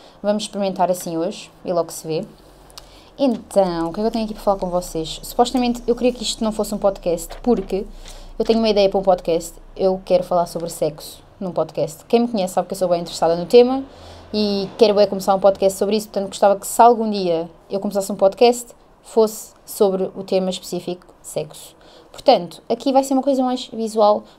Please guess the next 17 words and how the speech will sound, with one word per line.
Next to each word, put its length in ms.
mas 360
género 320
conversa 520
e 100
assim. 300
Só 560
apetece-me 380
falar. 300
Pronto. 420
O 40
que 60
aconteceu 360
esta 180
semana? 360
Hoje 400
é 240
domingo. 800